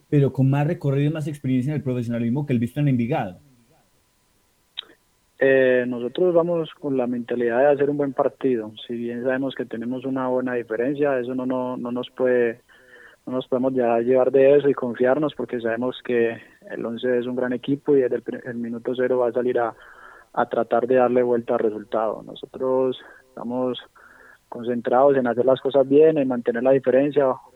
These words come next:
Speaker 2: y en ampliarla. Esperemos de que podamos tener una, una linda noche todos mis compañeros y yo y podamos hacer un lindo partido.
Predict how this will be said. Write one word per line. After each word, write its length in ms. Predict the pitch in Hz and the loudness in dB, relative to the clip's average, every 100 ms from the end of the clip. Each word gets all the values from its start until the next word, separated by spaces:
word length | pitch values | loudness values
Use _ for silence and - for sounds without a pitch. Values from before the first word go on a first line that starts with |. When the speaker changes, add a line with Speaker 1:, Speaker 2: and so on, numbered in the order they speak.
| - - | -20 -4
Speaker 2:
y 140 | 120 | -2
en 100 | 117 | 0
ampliarla. 600 | 113 120 139 165 165 160 - - | -2 4 4 6 2 -2 -10 -16
Esperemos 460 | - 117 113 127 | -8 -4 -4 -2
de 100 | 127 | -4
que 140 | 117 120 | -4 -8
podamos 420 | 117 113 127 123 | -4 -4 -6 -10
tener 240 | 117 117 | -12 -12
una, 320 | 127 127 123 - _ - - _ _ _ _ _ _ | -8 -6 -6 -10 _ -20 -20 _ _ _ _ _ _
una 240 | - 127 131 | -8 -2 0
linda 280 | 127 127 | 0 -2
noche 320 | 127 127 120 127 | -4 -6 -4 -4
todos 200 | 131 127 | -2 -4
mis 140 | 120 | -6
compañeros 500 | 120 110 110 123 127 | -8 -6 -4 -6 -6
y 140 | 123 117 | -8 -4
yo 180 | 127 | 0
y 60 | 151 | 0
podamos 340 | - 117 123 120 | -2 -4 -2 -4
hacer 200 | 113 120 | -4 -4
un 80 | |
lindo 160 | 120 120 | -6 -6
partido. 400 | 117 107 120 | -4 -4 -4